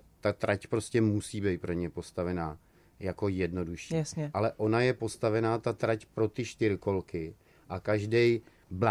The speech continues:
Speaker 1: blázínek, jako je Bára nebo pan Klimčiv, teda to jsem čuměl, jak s tím jel,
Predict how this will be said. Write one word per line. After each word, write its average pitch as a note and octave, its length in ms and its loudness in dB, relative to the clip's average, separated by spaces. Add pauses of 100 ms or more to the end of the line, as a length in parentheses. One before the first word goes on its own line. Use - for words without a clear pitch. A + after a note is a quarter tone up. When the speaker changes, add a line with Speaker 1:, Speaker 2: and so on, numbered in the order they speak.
(120)
Speaker 1:
blázínek, F2+ 880 0
jako F#2 240 -2
je G#2 100 4
Bára F#2+ 500 4
nebo G2 420 0 (500)
pan G2 180 0
Klimčiv, F#2+ 440 -2
teda F#2+ 240 0
to E2+ 100 -6
jsem E2+ 240 -4
čuměl, F2 380 -4
jak E2+ 120 -6
s - 60 -20
tím G2 200 -2
jel, F#2+ 260 -2